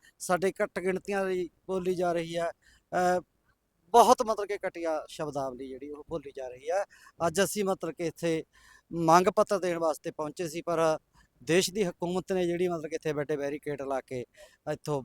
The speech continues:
ਬੰਦ ਕਰ ਦਿੱਤਾ। ਔਰ ਕੁਛ ਦਿੱਲੀ ਦੇ ਵਿੱਚੋਂ ਕੋਈ ਹੋਮ ਮਿਨਿਸਟਰ ਵੱਲੋਂ ਕੋਈ ਅਧਿਕਾਰੀ ਮੰਗ ਪੱਤਰ ਲੈ ਕੇ ਆਏ ਆ, ਗਿਆ ਗਾ, ਔਰ ਦੇਖਦੇ ਹਾਂ ਵੀ ਉਸ ਗੱਲ 'ਤੇ ਕਿੰਨਾ ਕੁ ਸਾਡੀ 'ਤੇ ਬ-, ਵਿਸ਼ਵਾਸ ਕਰਦੇ ਨੇ, ਕਿੰਨਾ ਕੁ ਸਾਨੂੰ ਮਤਲਬ ਕਿ ਉਹ ਸਾਡੇ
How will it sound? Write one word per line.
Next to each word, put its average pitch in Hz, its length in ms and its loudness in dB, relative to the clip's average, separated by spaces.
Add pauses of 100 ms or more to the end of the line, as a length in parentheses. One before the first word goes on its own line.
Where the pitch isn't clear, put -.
ਬੰਦ 147 220 0
ਕਰ 156 200 0
ਦਿੱਤਾ। 151 380 0 (360)
ਔਰ 180 340 6
ਕੁਛ 170 260 -4
ਦਿੱਲੀ 175 340 0
ਦੇ 190 120 6
ਵਿੱਚੋਂ 180 300 0
ਕੋਈ 170 180 0
ਹੋਮ 165 220 2
ਮਿਨਿਸਟਰ 175 340 0
ਵੱਲੋਂ 160 240 0
ਕੋਈ 151 260 -4 (460)
ਅਧਿਕਾਰੀ 151 640 2
ਮੰਗ 143 200 -6 (120)
ਪੱਤਰ 147 220 -8
ਲੈ 139 140 -4
ਕੇ 139 120 -10
ਆਏ 131 280 -2
ਆ, 147 120 -4 (460)
ਗਿਆ 165 240 10
ਗਾ, 185 180 8 (340)
ਔਰ 185 240 8
ਦੇਖਦੇ 226 420 6
ਹਾਂ 240 80 4
ਵੀ 226 100 -6
ਉਸ 208 260 -8
ਗੱਲ 175 140 0
'ਤੇ 170 160 -6
ਕਿੰਨਾ 175 280 -2
ਕੁ 160 80 -8
ਸਾਡੀ 151 240 -8
'ਤੇ 151 240 -4 (400)
ਬ-, 180 420 4 (540)
ਵਿਸ਼ਵਾਸ 170 540 6
ਕਰਦੇ 165 440 2
ਨੇ, 180 200 2
ਕਿੰਨਾ 196 260 4
ਕੁ 165 80 -6
ਸਾਨੂੰ 180 400 2
ਮਤਲਬ 170 240 0
ਕਿ 180 80 -4
ਉਹ 175 100 2
ਸਾਡੇ 165 340 0